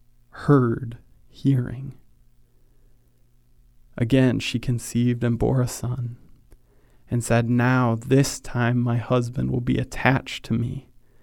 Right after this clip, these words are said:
because I've borne him three sons." Therefore his name was called Levi.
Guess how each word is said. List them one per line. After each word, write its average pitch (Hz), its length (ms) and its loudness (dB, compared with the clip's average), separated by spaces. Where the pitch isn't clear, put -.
because 120 280 0
I've 117 300 0
borne 127 260 4
him 117 160 0
three 147 480 2
sons." 127 760 -6
Therefore 123 560 2
his 123 200 -2
name 123 300 2
was 113 120 -2
called 123 340 -2
Levi. 131 580 0